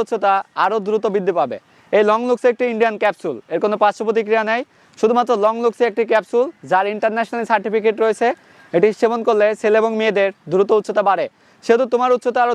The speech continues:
দ্রুত বৃদ্ধি করার জন্য অবশ্যই এই ব্যায়ামগুলোর পাশাপাশি যদি তোমরা নিয়মিত লং লুক সেবন করো, তো তোমাদের উচ্চতা বাড়বেই বাড়বে। So লং লুকস এই অরিজিনাল পণ্যটি সংগ্রহ করতে ভিজিট করতে হবে আমাদের Facebook পেজ ডিফেন্স টোয়েন্টি ফোর বিডি অথবা স্ক্রিনে দেওয়া নাম্বারে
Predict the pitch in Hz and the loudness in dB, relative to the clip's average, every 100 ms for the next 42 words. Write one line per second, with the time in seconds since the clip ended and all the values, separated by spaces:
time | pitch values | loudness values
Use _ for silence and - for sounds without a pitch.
0 | 214 226 233 214 214 233 240 214 226 233 | -2 -2 0 0 -2 0 0 0 -4 -2
1 | 247 240 185 202 226 240 233 202 208 208 | -4 -2 -2 0 0 2 2 2 -2 0
2 | 226 220 214 226 220 220 214 220 220 220 | 0 0 -2 -4 -2 -2 0 0 0 0
3 | 214 208 208 190 196 214 - 214 208 202 | -2 -2 2 2 0 -2 -2 -4 0 0
4 | 180 180 _ _ _ 214 220 233 240 226 | 0 -2 _ _ _ 0 2 2 2 -2
5 | 226 208 240 226 214 202 196 208 170 131 | -4 -4 0 0 2 0 -2 -2 -2 -4
6 | 107 _ _ _ 240 226 226 240 254 220 | -12 _ _ _ 0 2 2 2 -4 0
7 | 254 226 208 240 240 233 233 233 233 220 | 2 2 2 0 0 -4 -2 -2 -2 -2
8 | 226 226 220 202 220 233 226 226 214 233 | 0 0 0 0 -2 -2 0 0 0 -4
9 | - _ _ 165 202 208 214 220 214 226 | -8 _ _ 0 0 2 2 0 0 0
10 | 226 - - 156 214 208 - 214 208 202 | 0 -4 -6 -4 -2 -4 0 0 0 -2
11 | 220 208 214 247 _ _ _ 165 180 220 | 0 2 2 -2 _ _ _ -2 2 2
12 | 214 - 240 226 226 226 214 202 | 0 -2 -2 -2 0 0 0 0